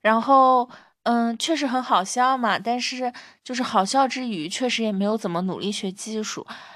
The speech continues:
然后慢慢的就是从玩游戏学技术开始到了，就只看别人打游戏，就是为了开心嘛。然后慢慢的不玩游戏。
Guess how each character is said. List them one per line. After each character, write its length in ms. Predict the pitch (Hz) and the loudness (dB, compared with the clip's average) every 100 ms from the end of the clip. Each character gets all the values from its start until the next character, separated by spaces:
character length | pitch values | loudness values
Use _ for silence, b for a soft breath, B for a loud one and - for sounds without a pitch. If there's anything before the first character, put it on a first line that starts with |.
| B | B
然 220 | 185 190 | 0 2
后 220 | 214 214 - - | 2 0 0 2
慢 200 | 311 302 | 4 6
慢 260 | 294 294 | 4 4
的 140 | 226 185 | 2 0
就 140 | 214 | -2
是 160 | 208 208 | -4 -8
从 460 | 202 196 196 190 | -6 -4 -2 0
玩 180 | 202 233 | 2 4
游 160 | 294 302 | 4 2
戏 560 | - - 311 247 170 _ _ _ | -2 -6 -6 -6 -8 _ _ _
学 240 | 185 - 226 | -8 -4 -4
技 220 | 233 262 | -2 -4
术 200 | 240 202 | -2 -4
开 240 | 180 220 | -2 -2
始 220 | 226 208 170 | -2 -4 -2
到 260 | 185 190 | 2 2
了， 200 | 175 170 B B B B | 2 -2 B B B B
就 160 | - 240 | -2 -2
只 260 | 202 196 | 0 -2
看 560 | - - 285 254 190 107 - - | 0 2 4 6 4 0 -6 -10
别 140 | - 185 | 0 2
人 200 | 196 240 | 2 2
打 200 | 233 175 | 2 2
游 120 | 175 | -2
戏， 380 | 196 - 226 185 | -4 -6 -6 -4
就 80 | 196 | -6
是 380 | 202 180 151 - - | -4 -6 -6 -10 -2
为 100 | 233 | 2
了 80 | 208 | 2
开 260 | - 226 | 0 -2
心 300 | 208 - 208 | -2 0 0
嘛。 180 | 202 185 - B B B B _ _ - | 2 0 -2 B B B B _ _ -2
然 100 | 180 | 0
后 100 | 202 | 0
慢 300 | 208 240 233 | 0 2 4
慢 140 | 220 | 4
的 80 | 208 | 0
不 140 | 202 | 0
玩 200 | 196 110 | 2 2
游 160 | 139 - | 0 -6
戏。 260 | - - | -10 -12